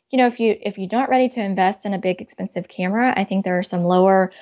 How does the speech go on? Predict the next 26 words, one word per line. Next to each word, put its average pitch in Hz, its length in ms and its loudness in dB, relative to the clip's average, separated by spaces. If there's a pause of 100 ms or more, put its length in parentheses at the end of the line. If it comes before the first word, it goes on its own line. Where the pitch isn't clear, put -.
(220)
budget 202 340 4
cameras 196 400 -6
that 180 200 -12
you 180 100 -8
could 180 180 -4
invest 175 440 -6
in. 226 280 0 (300)
Um, 185 260 2
I 180 160 -4
think 180 220 -8
you 185 80 -4
could 190 100 0
also 190 260 -2
start 196 280 -2
with 220 120 -4
your 233 140 0
iPhone 233 420 -4
and 180 280 0
just 220 180 0
knowing 202 260 2
how 220 140 -2
to 180 80 0
use 185 280 0
that 180 240 -2
light 175 420 0
and, 175 340 0